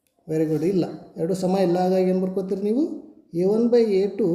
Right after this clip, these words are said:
is not equal to ಬಿ ಒನ್ by ಬಿ ಟು ಅಂತ ಬರೀತೀರಿ. ಅಂದಾಗ ಏನಾಯ್ತು? ರೇಖೆಗಳು ಒಂದು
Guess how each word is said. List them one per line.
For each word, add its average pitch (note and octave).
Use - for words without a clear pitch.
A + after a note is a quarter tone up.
is D#3
not F#3+
equal G#3+
to D#3
ಬಿ A#3
ಒನ್ G#3+
by E3
ಬಿ A3
ಟು A#3+
ಅಂತ G3
ಬರೀತೀರಿ. C4
ಅಂದಾಗ G#3
ಏನಾಯ್ತು? A3
ರೇಖೆಗಳು A3
ಒಂದು C4